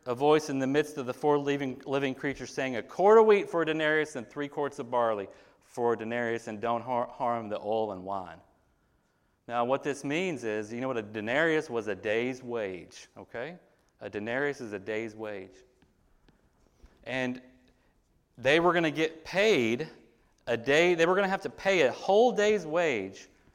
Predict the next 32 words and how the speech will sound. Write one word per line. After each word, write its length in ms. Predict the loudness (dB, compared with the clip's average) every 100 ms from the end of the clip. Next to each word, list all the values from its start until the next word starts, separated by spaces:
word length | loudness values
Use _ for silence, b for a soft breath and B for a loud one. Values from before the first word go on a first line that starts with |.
| b
for 200 | -2 0
a 40 |
quart 300 | 0 0 0
of 80 | 0
wheat, 260 | -2 -4 -6 -10
enough 300 | -6 -4 -4
to 80 | -10
feed 380 | -8 -6 -6 -8 -18 _
one 320 | -6 -4 -4
person. 420 | -6 -8 -10 -20 _ _ _ _ _ _ _ _ _ _ _ _
A 120 | -4
whole 260 | 0 2 4
day's 260 | 4 2 0
wage 300 | -2 -2 -6
to 80 |
feed 240 | -12 -8 -6
one 200 | -6 -8
person. 380 | -8 -10 -12 -10
How's 280 | -2 0
that 120 | 0 -4
gonna 180 | -4
work 460 | -2 0 0 -2 -12 b b _
for 200 | -2 0
a 40 |
family 480 | 0 0 0 0 -2
of 100 | -4
five 600 | -2 -2 0 -2 -4 -12 -20 -18
or 60 |
six 640 | -18 -8 -6 -6 -10 -20 -20 _ _ _ _ _
or 100 | -4
even 220 | -4 -4
two? 380 | -6 -8 -8 -8